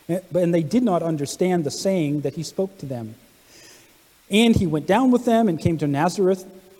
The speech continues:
and was submissive to them. And his mother treasured up all these things in her heart. And Jesus increased in wisdom and in stature and in favor with God and man.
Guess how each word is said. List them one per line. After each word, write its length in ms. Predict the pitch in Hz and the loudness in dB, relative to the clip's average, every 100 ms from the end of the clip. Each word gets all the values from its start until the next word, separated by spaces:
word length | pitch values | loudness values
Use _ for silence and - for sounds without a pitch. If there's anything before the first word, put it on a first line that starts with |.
| - | -10
and 140 | 160 | -8
was 180 | 147 131 | -6 -6
submissive 520 | 185 160 196 - 160 | -6 -4 -4 -4 -6
to 100 | - | -8
them. 320 | 123 117 110 - _ _ - | -8 -8 -10 -16 _ _ -2
And 120 | 156 | 0
his 180 | 170 165 | 0 2
mother 300 | 180 202 165 | 4 4 2
treasured 480 | - 180 185 156 - - - | 2 0 0 -4 -10 -10 -2
up 320 | 175 - - | -2 -2 0
all 360 | 180 220 226 | 4 6 4
these 320 | 190 190 180 - | 2 -2 -4 -4
things 340 | 190 180 180 | -2 -2 -4
in 120 | 175 | -4
her 240 | 165 180 170 | -2 -2 -2
heart. 420 | 190 185 160 - - - _ _ _ _ _ _ _ _ _ _ _ _ _ _ _ _ _ _ _ _ _ _ _ _ _ _ - _ | 0 2 2 -4 -20 -20 _ _ _ _ _ _ _ _ _ _ _ _ _ _ _ _ _ _ _ _ _ _ _ _ _ _ -20 _
And 160 | 127 123 | -10 -6
Jesus 540 | 151 180 202 190 - - - | -4 -4 -6 -14 -16 -20 -18
increased 360 | - 135 - | -12 -12 -10
in 160 | 120 120 | -12 -6
wisdom 480 | 170 175 190 202 - - _ _ - | -6 -6 -10 -12 -14 -20 _ _ -20
and 100 | 107 | -20
in 140 | 101 | -20
stature 680 | - - - 165 - - 196 - - _ _ 135 | -20 -10 -8 -8 -12 -12 -12 -14 -20 _ _ -10
and 120 | 131 | -10
in 100 | 120 | -8
favor 460 | - 160 165 165 165 - | -8 -8 -8 -14 -18 -20
with 160 | 127 - | -20 -20
God 180 | 135 127 | -20 -18
and 160 | 127 127 | -16 -16
man. 240 | 127 113 | -16 -20